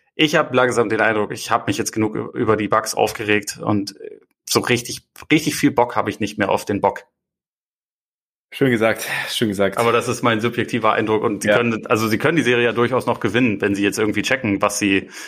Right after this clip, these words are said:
Speaker 1: was sie machen können. Aber ich bin mir nicht so sicher, ob sie das tun werden und irgendwie, ja, <laughs> mehr, mehr sag ich dazu nicht.
Speaker 2: Ja, wie gesagt, ich mein, also sie waren jetzt nah dran und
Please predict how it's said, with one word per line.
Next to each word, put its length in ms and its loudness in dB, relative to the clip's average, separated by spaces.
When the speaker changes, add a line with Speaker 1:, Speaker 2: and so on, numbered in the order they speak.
Speaker 1:
was 160 2
sie 80 0
machen 220 2
können. 220 0
Aber 340 2
ich 160 -10
bin 120 2
mir 80 4
nicht 120 2
so 120 -2
sicher, 240 2
ob 100 0
sie 80 -2
das 160 -2
tun 220 2
werden 260 2
und 160 0
irgendwie, 400 0
ja, 300 -4
<laughs> 1120 -10
mehr, 560 0
mehr 300 2
sag 180 -2
ich 80 -16
dazu 280 -16
nicht. 220 -10
Speaker 2:
Ja, 200 4
wie 80 2
gesagt, 280 0
ich 80 -6
mein, 240 2
also 180 2
sie 160 0
waren 220 2
jetzt 220 0
nah 140 4
dran 340 0
und 500 -2